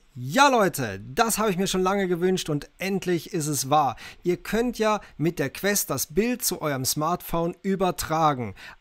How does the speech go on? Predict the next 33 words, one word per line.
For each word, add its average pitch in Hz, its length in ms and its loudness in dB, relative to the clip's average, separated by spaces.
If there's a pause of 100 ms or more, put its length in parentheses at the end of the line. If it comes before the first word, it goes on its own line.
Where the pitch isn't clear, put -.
Aber 202 400 4
wenn 170 160 0
ihr 165 120 0
jetzt 233 500 0
das 196 160 -2
Bild 226 280 -2
zum 196 140 -2
Smartphone 196 760 -2
übertragt, 165 840 0
habt 196 240 -4
ihr 185 120 0
völlig 202 580 -2
neue 175 480 0
Optionen. 139 560 -2
Mit 131 240 -8
einem 160 240 -4
Klick 247 400 -6
auf 170 160 -4
den, 160 240 -2
einem 123 340 -6
Tippen 254 300 0
auf 202 200 0
dem 180 160 -2
Display 160 500 -2 (220)
habt - 220 -4
ihr 208 60 4
jetzt - 140 -2
die 180 40 0
Möglichkeit, 165 720 -2
App 233 240 -2
starten, 190 600 2 (220)
Tutorial 226 640 2
starten, 190 640 2